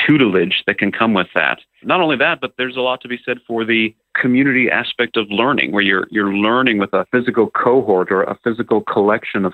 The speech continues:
students in the classroom with you. You're, you're interacting with them, you're bantering back and forth, you're asking questions, you're gleaning their insights. You know, you might ask a question that seems silly to you, but a, a fellow student knows where you're coming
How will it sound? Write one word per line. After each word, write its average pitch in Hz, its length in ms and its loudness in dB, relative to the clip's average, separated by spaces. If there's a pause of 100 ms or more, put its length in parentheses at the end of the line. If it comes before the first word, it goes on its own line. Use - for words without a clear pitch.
students 107 340 0
in 113 140 2
the 110 80 2
classroom 110 560 0
with 110 240 0
you. 92 80 0
You're, 85 240 0 (320)
you're 107 140 0
interacting 117 540 0
with 123 160 -2
them, 120 200 0
you're 101 100 2
bantering 123 600 0
back 123 240 -2
and 113 100 -10 (140)
forth, 123 360 -4
you're 98 200 -4
asking 113 380 -8
questions, - 680 -2
you're 95 240 0 (240)
gleaning 113 380 4
their 127 180 2
insights. 131 460 -2 (500)
You 107 80 -2
know, 107 60 0
you 120 120 2
might 131 160 0
ask 127 240 -4
a 107 220 0
question 131 320 -4
that 113 160 -6
seems 123 180 -4 (100)
silly 131 260 0
to 127 100 -4
you, 131 340 0
but 110 200 -2 (100)
a, 80 220 -4
a 101 100 -4
fellow 127 180 2
student 117 320 -4
knows 117 180 -2
where 113 60 -2
you're 101 80 2
coming 131 300 -2